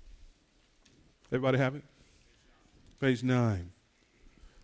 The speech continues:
Let's read this together. Let's confess this together. "Those who are united to Christ, effectually called and regenerated, have a new heart and a new spirit created in them.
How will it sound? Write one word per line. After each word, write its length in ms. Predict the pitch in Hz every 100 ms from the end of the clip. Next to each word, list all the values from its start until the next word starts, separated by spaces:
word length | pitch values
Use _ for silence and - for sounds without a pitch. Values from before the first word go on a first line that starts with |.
| -
Let's 120 | 190
read 140 | 202 170
this 140 | 156
together. 280 | 131 117 98
Let's 160 | 135 -
confess 440 | 151 - 175 -
this 120 | 127
together. 400 | 117 101 87 85 - _ _ _ _ _ - - - -
"Those 460 | 127 170 196 202
who 260 | - 185 170
are 140 | 139
united 560 | 135 135 135 151 185 196
to 100 | 202
Christ, 640 | - 143 113 101 - - - - - -
effectually 680 | 147 - 175 175 - 196 196
called 640 | - 147 113 101 110 - - -
and 300 | 131 156 196
regenerated, 840 | 214 160 175 151 120 104 92 101 - - - -
have 220 | - 156
a 80 | 151
new 400 | 147 156 196 226
heart 440 | 170 185 151 90 - - - -
and 200 | 147 156
a 40 |
new 240 | 160 196
spirit 640 | 196 - - 208 143 123 143
created 600 | - 175 175 175 175 170
in 300 | 185 190 160
them. 300 | 120 90